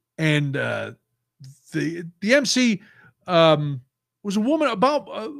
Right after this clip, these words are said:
just a couple years younger than me, and she did, she did very well. I, I thought some of her stuff was very, very funny, but she was nervous. She was discombobulated, she told me.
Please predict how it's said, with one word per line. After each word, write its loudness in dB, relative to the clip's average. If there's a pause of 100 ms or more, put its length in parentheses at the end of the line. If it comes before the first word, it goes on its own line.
(180)
just -6
a -6
couple -2
years 0
younger 2
than 0
me, -12 (760)
and 2 (480)
she -8
did, 0
she -6
did -2
very -2
well. 0
I, -2
I -2
thought -6
some -2
of -8
her -4
stuff -4
was -6
very, 0
very -2
funny, -10 (320)
but 2
she -2
was -2
nervous. -2
She -8
was -4
discombobulated, -2
she -10
told -8
me. -14